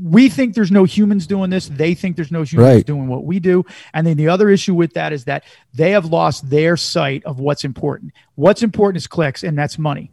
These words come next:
Speaker 1: And they've sold out for money and not getting facts out.
Speaker 2: And they,
Speaker 1: And the
Speaker 2: and they
Speaker 1: pen
Speaker 2: don't
Speaker 1: is
Speaker 2: care what
Speaker 1: mightier
Speaker 2: lives
Speaker 1: than
Speaker 2: they
Speaker 1: the
Speaker 2: ruin.
Speaker 1: sword.
Speaker 2: Right.
Speaker 1: The pen is mightier than the sword is literally what we're dealing with right now.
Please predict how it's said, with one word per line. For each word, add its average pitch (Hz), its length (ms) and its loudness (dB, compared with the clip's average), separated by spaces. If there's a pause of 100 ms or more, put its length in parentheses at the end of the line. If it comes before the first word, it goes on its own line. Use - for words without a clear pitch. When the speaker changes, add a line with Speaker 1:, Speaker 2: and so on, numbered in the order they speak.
(260)
Speaker 1:
And 151 120 -2
they've 175 280 2
sold 196 360 0
out 165 400 -2
for 156 380 -2 (220)
money 156 500 0 (200)
and 156 180 -4
not 165 260 0
getting 160 220 -2
facts 170 440 -6
out. - 240 -14 (120)
Speaker 2:
And 113 140 6
they, 110 80 10
Speaker 1:
And 104 80 4
the 110 60 4
Speaker 2:
and 120 80 6
they 123 60 8
Speaker 1:
pen 120 40 8
Speaker 2:
don't 120 100 6
Speaker 1:
is - 40 2
Speaker 2:
care 127 120 8
what 113 100 8
Speaker 1:
mightier 113 140 8
Speaker 2:
lives 107 200 8
Speaker 1:
than 92 120 8
Speaker 2:
they 107 60 8
Speaker 1:
the - 60 8
Speaker 2:
ruin. 226 220 6
Speaker 1:
sword. - 200 -14
Speaker 2:
Right. 107 380 4
Speaker 1:
The 151 80 -2
pen 214 220 2
is 180 100 0
mightier 196 320 2
than 185 120 0
the 175 80 0
sword 156 320 0
is - 180 -8
literally 165 760 6
what 151 200 -4
we're 156 160 -10
dealing 127 260 -12
with 123 200 -18
right - 220 -14
now. - 200 -18